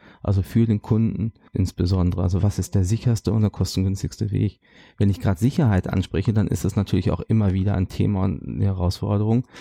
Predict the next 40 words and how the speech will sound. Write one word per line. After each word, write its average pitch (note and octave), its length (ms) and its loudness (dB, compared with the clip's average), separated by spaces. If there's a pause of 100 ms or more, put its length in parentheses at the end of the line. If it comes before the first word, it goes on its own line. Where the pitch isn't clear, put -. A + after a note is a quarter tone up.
(220)
zwischen G2+ 340 0
dem, G#2+ 220 2
was G2 120 2
ich G2+ 140 0
am D#2+ 100 -2
Anfang A2 320 0
gesagt A2 360 0
habe, A#2 200 0
es - 120 -4
muss F2+ 140 -2
alles E2+ 440 -2
schneller G#2+ 420 2
gehen, G2+ 500 0 (400)
ähm, F#2 480 0
cooler B2+ 400 4
sein, G#2+ 340 2
ein G2 160 0
bisschen G2+ 240 0
sexy - 360 -2
sein, G#2 360 2 (320)
aber G2+ 200 2
dann G2+ 160 2
das G#2+ 140 -2
Ganze G#2+ 260 0
auch G2+ 40 0
verbinden, G2+ 480 0
wie G2+ 80 4
sicher F#2+ 280 2
ist C#3 140 2
es C3 120 2
denn F#2 180 2
überhaupt? F2 500 0
Und F#2 120 -2
dieses F#2 180 0
Spannungsfeld G#2 640 0
auch - 160 0
immer G2+ 240 2
gerecht G#2+ 380 0
zu - 180 0
halten, F#2 360 -2